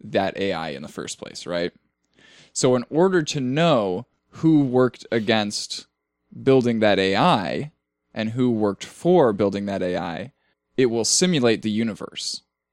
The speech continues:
to figure out what choices people made leading up to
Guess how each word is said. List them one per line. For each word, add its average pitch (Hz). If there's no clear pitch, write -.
to 113
figure 123
out 107
what 117
choices 131
people 104
made 90
leading 107
up 104
to 95